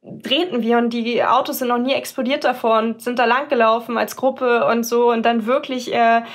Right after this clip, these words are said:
haben, sind die Autos aufgegangen, äh, Leute sind in unserer Gruppe gestürzt, ähm, wurden dann hochgezogen, irgendwie Polizisten haben Leute überrannt, also es wurde auf einmal so echt und so realistisch und, ähm, auch nach der Szene war der ganze Himmel schwarz <laughs> von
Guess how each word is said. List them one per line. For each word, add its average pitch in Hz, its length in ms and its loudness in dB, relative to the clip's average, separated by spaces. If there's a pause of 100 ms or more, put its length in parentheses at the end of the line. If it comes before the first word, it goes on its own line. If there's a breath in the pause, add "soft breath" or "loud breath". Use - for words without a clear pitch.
(200 loud breath)
haben, 247 420 0
sind 247 220 -4
die - 80 -2
Autos 254 360 0
aufgegangen, 240 640 0
äh, 233 160 0
Leute 247 340 0
sind 233 180 -6
in 226 120 -4
unserer 240 200 -2
Gruppe 247 260 -4
gestürzt, 240 640 0
ähm, 226 320 2
wurden 233 180 2
dann 240 180 2
hochgezogen, 247 800 0
irgendwie 226 300 0
Polizisten 247 680 -4
haben 233 140 2
Leute 240 260 2
überrannt, 226 340 2
also 220 160 0
es 220 100 -6
wurde 240 240 2
auf 226 100 0
einmal 240 260 0
so 233 420 -2
echt 277 320 -2
und 226 180 -2
so 247 120 -4
realistisch 233 800 -2 (340 loud breath)
und, 226 380 0
ähm, 220 320 2
auch - 160 -2
nach 247 180 0
der 285 140 -2
Szene 226 580 0 (460 loud breath)
war 233 200 4
der 226 120 2
ganze 247 280 -2
Himmel 269 300 0
schwarz 220 560 0 (100)
<laughs> - 100 -14
von 226 100 -6